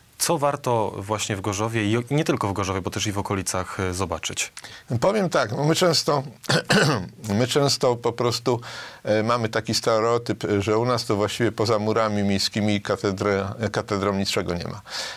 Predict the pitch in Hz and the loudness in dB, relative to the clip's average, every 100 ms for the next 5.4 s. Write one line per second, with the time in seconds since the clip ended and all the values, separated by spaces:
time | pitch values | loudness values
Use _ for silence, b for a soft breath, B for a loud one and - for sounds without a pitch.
0 | B 110 135 143 - 87 110 110 104 - | B -2 2 4 2 0 2 2 2 0
1 | 123 147 165 160 135 90 85 101 98 110 | 2 2 2 2 2 0 -4 -6 -2 -2
2 | - 120 110 117 127 131 113 127 120 123 | 0 2 2 2 0 0 0 0 0 0
3 | 120 123 120 117 - 143 135 127 113 123 | 0 -2 -2 -2 0 2 2 2 0 2
4 | 110 101 90 - - 95 123 143 - 117 | 4 2 0 -4 -8 -4 -2 0 0 0
5 | 117 107 98 - | 2 2 2 -2